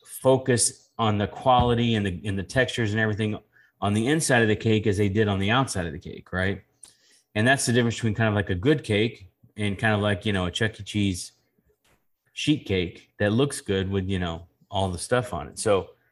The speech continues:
um, a lot of cigars that are put out these days, particularly cigars that are made by people who grow their own tobacco, are kind of like, um, you know, they're well blended, they're, they're not bad, they're well fermented tobacco,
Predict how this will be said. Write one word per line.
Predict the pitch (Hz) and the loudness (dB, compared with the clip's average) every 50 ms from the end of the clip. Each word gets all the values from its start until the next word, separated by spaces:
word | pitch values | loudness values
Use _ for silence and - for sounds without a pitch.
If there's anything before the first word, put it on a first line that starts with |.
| _ _ _ _ _ _ _ _ _ _ _ _ _ _ _ _ _ _ _ _ _ - | _ _ _ _ _ _ _ _ _ _ _ _ _ _ _ _ _ _ _ _ _ 0
um, | 123 117 110 107 98 | 2 2 4 2 2
a | - 120 | 0 4
lot | 127 143 160 180 | 6 6 6 6
of | 180 - | 4 2
cigars | - 156 143 151 147 123 | 2 2 2 2 2 2
that | 131 131 | 0 -2
are | 131 | -2
put | - - 143 143 | 0 0 2 2
out | 139 135 127 | 2 2 2
these | - 113 104 95 | 0 -4 -4 -2
days, | 98 101 95 95 95 - | -2 -2 -2 -2 -4 -8
particularly | - - 101 - 135 127 - 139 135 127 117 | -12 -12 -4 -2 -2 -2 0 -2 -2 -2 -2
cigars | 104 - - 117 98 113 113 113 113 101 107 | -2 -2 -2 0 2 2 2 2 2 0 -2
that | 104 | -4
are | 104 101 | -4 -2
made | 101 107 107 104 98 | -2 -2 -2 -2 -2
by | 107 98 | -2 -2
people | - - 110 107 107 101 | -2 -4 -6 -4 -4 -6
who | 107 98 | -6 -2
grow | 101 104 104 104 | 0 0 2 2
their | 98 98 95 | 0 0 -2
own | 92 92 87 | -2 -2 -4
tobacco, | - - 90 113 127 139 143 - - 92 87 90 87 _ _ _ _ _ _ _ _ _ _ _ _ _ _ _ _ _ _ | -6 -2 2 2 2 2 2 0 -2 -2 -2 -2 -6 _ _ _ _ _ _ _ _ _ _ _ _ _ _ _ _ _ _
are | 110 104 101 | -4 -4 -4
kind | - - 117 117 117 | -2 -2 0 0 0
of | 113 104 98 | 0 -2 -2
like, | 104 101 95 95 101 107 104 - - _ _ _ _ _ _ - | 0 0 2 2 0 -2 -6 -10 -20 _ _ _ _ _ _ -6
um, | 92 95 92 92 90 90 90 87 87 92 _ _ _ _ _ _ _ _ _ _ _ _ _ _ _ _ _ _ _ _ _ _ _ - - _ _ _ _ _ | -4 -2 -2 -2 -2 -4 -6 -10 -14 -18 _ _ _ _ _ _ _ _ _ _ _ _ _ _ _ _ _ _ _ _ _ _ _ -20 -20 _ _ _ _ _
you | - 120 | -6 -2
know, | 110 104 104 | 0 0 2
they're | 104 113 107 | 4 4 2
well | 101 101 113 117 113 | 4 4 4 4 2
blended, | 101 101 98 101 104 104 107 120 131 123 117 | 2 0 -2 0 0 2 2 0 0 2 2
they're, | 113 104 104 101 98 95 | 2 2 2 2 0 -2
they're | 90 90 101 98 98 | -2 -2 -2 -2 0
not | 98 98 107 107 95 | 2 2 0 0 0
bad, | - 101 98 101 113 123 127 113 | 2 4 4 6 6 6 4 2
they're | 104 101 98 92 | 0 0 0 0
well | 87 85 95 101 104 104 | 0 0 2 2 2 2
fermented | - - 104 104 101 104 107 101 | 0 -2 -2 0 0 0 0 -2
tobacco, | - 90 87 95 101 107 104 - 123 123 123 120 120 | -4 -2 0 2 2 2 2 2 2 2 2 0 -4